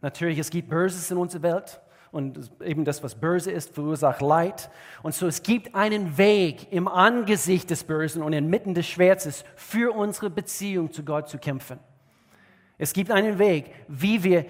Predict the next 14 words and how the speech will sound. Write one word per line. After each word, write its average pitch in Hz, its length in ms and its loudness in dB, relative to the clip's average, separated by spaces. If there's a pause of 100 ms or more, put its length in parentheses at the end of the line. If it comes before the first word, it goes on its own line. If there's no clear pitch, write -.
(120)
inmitten 185 480 2
von 185 100 -2
diesem 175 200 -2
Kampf, 170 520 2 (200)
wie 180 240 -2
wir 202 120 0
unsere 180 280 -4
Beziehung 196 580 -4
zu 151 160 -12
Gott, 170 500 -4 (560)
das, - 240 0
was 185 240 -2 (200)
am 175 200 -6
kostbarsten 170 1000 2